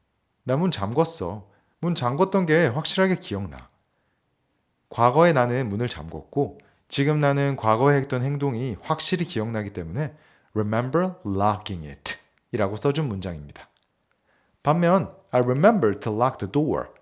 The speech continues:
but I forgot to shut the windows. 이 문장은 내가 문을 잠가야 하는 것을 기억하고 있었는데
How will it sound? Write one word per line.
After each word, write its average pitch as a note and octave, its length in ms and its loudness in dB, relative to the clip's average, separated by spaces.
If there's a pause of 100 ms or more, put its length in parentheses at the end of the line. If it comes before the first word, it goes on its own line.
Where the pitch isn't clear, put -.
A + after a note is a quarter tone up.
but A2 140 -2
I G2 80 -2
forgot F3+ 460 2
to G2+ 100 -2
shut - 340 0
the F#2+ 180 -6
windows. E2 640 -6 (1000)
이 E3 140 2
문장은 G#2 500 -4 (320)
내가 C3 340 6
문을 C#3 300 2
잠가야 C#3 520 4
하는 D3+ 180 0
것을 C3+ 300 0
기억하고 A#2 480 -2
있었는데 G#2 720 -4